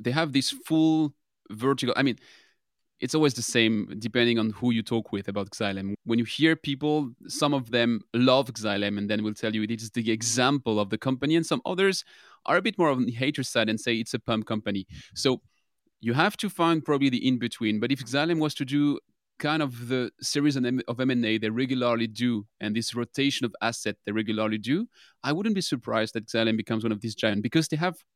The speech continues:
for them, this culture of, don't get me wrong with the term, but a Frankenstein of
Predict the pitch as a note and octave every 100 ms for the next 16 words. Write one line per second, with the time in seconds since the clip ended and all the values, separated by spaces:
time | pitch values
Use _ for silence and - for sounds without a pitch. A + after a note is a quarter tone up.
0 | _ - B2 G#2+ C3+ D#3+ A#2+ A#2+ C3 -
1 | D3+ D3 - A2 G2 A2 _ - A2 G#2+
2 | - B2 C3 C3+ C3 B2+ A2+ B2 A2+ A2
3 | G#2 G#2+ C3+ C#3 A#2 G#2+ - A#2 - -
4 | C3 B2+ A#2+ - G2+ F#2+ G2+ - G#2